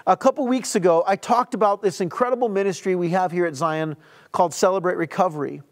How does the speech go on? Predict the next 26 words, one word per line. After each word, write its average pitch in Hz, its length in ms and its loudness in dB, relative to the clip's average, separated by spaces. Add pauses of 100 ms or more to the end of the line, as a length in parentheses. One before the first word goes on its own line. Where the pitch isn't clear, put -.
(340)
where 202 500 2
Celebrate 247 360 2
Recovery 226 480 0
is 196 140 2
for 190 140 2
people 214 600 2 (160)
who 220 200 2
mourn 240 520 4
over 233 380 2
their 196 160 4
sin 247 440 0
and 220 240 0
brokenness, 233 800 0 (540)
but, 220 240 4
and 208 140 2
they 220 80 4
are 202 100 2
choosing 254 520 2
to 202 60 2
go 208 240 4
to 208 140 -6
the 185 160 -2
ultimate 220 480 2
source 214 500 0
and 202 120 -2
comfort 170 560 -2